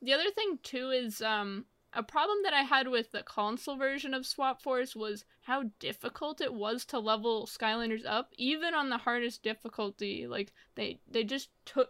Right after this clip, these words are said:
didn't level up, but then when I would go to the three D S version, I could level up all my Skylanders, save them, and then go to, uh, the console versions. And Spyro's Adventure, yeah, like, I didn't really like the whole you only get two Skylanders,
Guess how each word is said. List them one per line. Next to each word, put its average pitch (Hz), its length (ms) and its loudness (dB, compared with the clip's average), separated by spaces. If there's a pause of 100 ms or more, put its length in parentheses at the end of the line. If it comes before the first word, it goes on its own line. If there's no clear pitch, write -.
didn't 285 300 -2
level 233 320 2
up, 247 200 6
but 233 140 2
then 262 120 2
when 254 100 0
I 240 80 2
would 240 120 0
go 240 160 6
to 226 120 4
the 214 220 0 (300)
three 277 160 2
D 240 120 4
S 262 160 2
version, 240 400 4
I 220 120 4
could 220 180 -4
level 226 340 4
up 226 240 2
all 220 140 4
my 233 160 2
Skylanders, 233 800 0
save 233 340 2
them, 220 160 0
and 226 120 -2
then 226 180 0 (320)
go 233 160 2
to, 240 140 -4
uh, 214 260 -4
the 247 100 -4
console 226 540 -6
versions. - 640 -8 (460)
And 247 400 0 (160)
Spyro's - 340 4 (260)
Adventure, 285 540 0
yeah, 226 260 2
like, 226 340 -2 (160)
I 254 140 2
didn't 311 340 -4
really 262 260 2
like 233 420 0
the 233 140 2
whole 226 320 2
you 220 180 -2
only 233 300 0
get 220 220 -2
two 233 180 -4
Skylanders, 220 1200 0